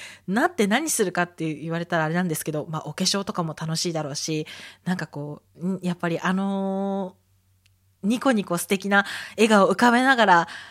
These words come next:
なんだろう、ぎ-、銀座、銀座とか、ぎ-、銀座とか、銀座とか歩けばいいかな。はい、歩けばいいかなってあれですけど、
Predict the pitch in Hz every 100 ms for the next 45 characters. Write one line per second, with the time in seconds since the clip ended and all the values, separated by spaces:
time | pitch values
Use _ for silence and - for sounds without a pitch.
0 | - 180 208 196 156 151 180 185 190 185
1 | 220 202 202 190 202 202 214 196 156 127
2 | - 185 180 185 185 175 165 135 196 196
3 | 202 202 135 160 165 160 156 156 240 214
4 | - - - 202 160 - 165 208 - 196
5 | 175 175 190 214 160 170 190 170 160